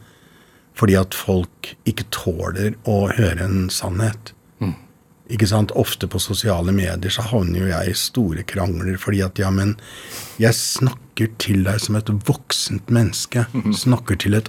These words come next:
Speaker 1: annet voksent menneske,
Speaker 2: Mhm.
Speaker 1: ikke sant? Men da er man, eh, og jeg tror det er veldig viktig å åpne opp og si at sånn er det, sånn var det, dette er sannheten. Eh, og, og det er jo ikke for å vise meg opp at jeg forteller og se hvor fælt jeg har hatt det.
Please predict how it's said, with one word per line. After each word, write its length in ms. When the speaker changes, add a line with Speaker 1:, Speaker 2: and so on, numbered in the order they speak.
Speaker 1:
annet 340
voksent 460
menneske, 580
Speaker 2:
Mhm. 300
Speaker 1:
ikke 180
sant? 300
Men 300
da 300
er 40
man, 400
eh, 180
og 140
jeg 140
tror 140
det 60
er 120
veldig 180
viktig 200
å 140
åpne 600
opp 120
og 60
si 200
at 140
sånn 320
er 140
det, 140
sånn 400
var 220
det, 160
dette 260
er 100
sannheten. 720
Eh, 320
og, 480
og 240
det 80
er 60
jo 60
ikke 140
for 120
å 140
vise 540
meg 240
opp 300
at 180
jeg 160
forteller 400
og 60
se 320
hvor 120
fælt 400
jeg 80
har 140
hatt 260
det. 180